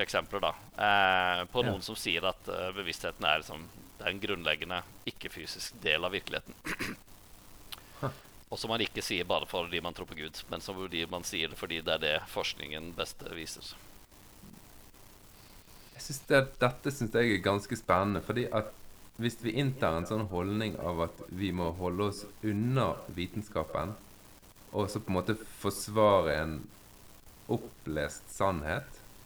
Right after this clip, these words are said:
Speaker 2: så vil jo vi møte argumenter og tanker som krasjer så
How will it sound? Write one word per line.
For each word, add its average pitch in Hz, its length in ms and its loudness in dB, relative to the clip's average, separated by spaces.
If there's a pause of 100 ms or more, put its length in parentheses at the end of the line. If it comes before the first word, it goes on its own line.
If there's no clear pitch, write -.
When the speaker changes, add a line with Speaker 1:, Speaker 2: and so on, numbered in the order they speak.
(760)
Speaker 2:
så - 200 -4
vil 135 240 6
jo 98 80 8
vi 90 140 4
møte 95 640 2
argumenter 113 720 2
og 87 180 2
tanker 110 400 -2
som - 160 -8
krasjer - 400 -4
så - 140 -6